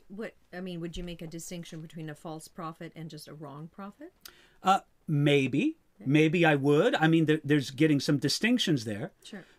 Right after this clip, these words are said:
Speaker 2: But if somebody prophesies something and it doesn't come to pass,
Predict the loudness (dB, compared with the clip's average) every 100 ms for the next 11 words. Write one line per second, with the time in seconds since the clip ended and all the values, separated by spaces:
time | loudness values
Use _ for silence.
0 | -2 0 0 2 2 2 0 0 0 2
1 | 0 0 -2 0 0 -2 0 -2 -2 -6
2 | -4 -4 -2 -2 0 0 0 0 0 -2